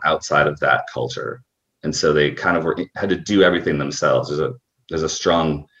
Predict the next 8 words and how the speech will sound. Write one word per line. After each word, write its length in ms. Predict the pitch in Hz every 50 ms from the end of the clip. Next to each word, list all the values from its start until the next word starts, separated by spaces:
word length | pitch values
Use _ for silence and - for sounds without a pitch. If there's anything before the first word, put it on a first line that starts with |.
| _ _ _ _ _ _ _ _ _ _ _ _ _ _ _ _
um, 520 | 76 73 69 69 69 69 - - 78 85 - _ _ -
community 720 | - 120 110 107 101 95 90 85 78 76 76 76 _ _ _ _ _ _ _ _ _ _ _ _ _ _ _ _ _ _ _ _
bond 440 | - - 92 82 78 78 76 76 73
that 160 | 73 73 71
they've 160 | - 76 76 -
had 300 | - 73 71 69 65 65
together 360 | - - 73 71 69 67 67
where 200 | 69 71 69